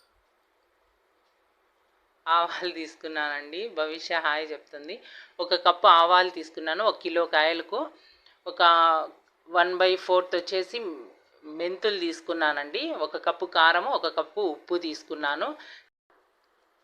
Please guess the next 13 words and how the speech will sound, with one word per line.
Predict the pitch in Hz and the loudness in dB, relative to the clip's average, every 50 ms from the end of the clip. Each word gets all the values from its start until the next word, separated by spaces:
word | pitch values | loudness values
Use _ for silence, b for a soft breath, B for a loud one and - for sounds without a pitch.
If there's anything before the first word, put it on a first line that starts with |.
| _ _ _ _ _ _ _ _ _ _ _ 170 | _ _ _ _ _ _ _ _ _ _ _ -4
మధ్యలో | 160 156 - 185 185 190 196 | -4 -2 0 -2 2 2 2
గింజ | 190 160 170 170 175 170 190 | 0 0 -6 -8 -6 -4 -4
నీట్‌గా | 185 175 175 175 180 180 202 180 | -4 -2 -4 -6 -4 -6 -6 -8
తీసేసి | 170 - 175 175 175 - - 175 165 - - 220 | -8 -8 -6 -6 -6 -4 -4 -6 -6 -6 -8 -12
చాకుతో | - - 208 160 165 175 170 - - 185 | -8 2 4 4 4 4 2 -2 -2 -2
నీట్‌గా | 175 170 165 160 160 170 165 170 | -2 -2 -8 -8 -6 -2 0 2
అనాలండి, | 165 151 151 147 143 143 139 156 196 | 2 2 2 0 0 -2 -4 -6 -6
కొంచెం | 214 220 175 156 170 160 151 - 170 | -4 -4 -4 -4 -8 -10 -8 -4 0
చేదు | 170 170 170 165 | 0 2 2 2
వస్తుంది, | 156 - - - 143 143 135 139 | 0 -2 -2 -4 -4 -4 -2 -4
లేదంటే | 139 147 151 156 147 143 139 - 208 | -4 -4 -2 -2 -2 -4 -4 0 2
అట్లనే | 190 165 - 156 156 151 156 156 | 2 2 2 0 0 0 2 -2
ఉండిందంటే. | 151 147 143 135 139 143 135 131 135 - 185 214 247 | -2 -4 -6 -10 -12 -12 -12 -12 -10 -8 -8 -8 -8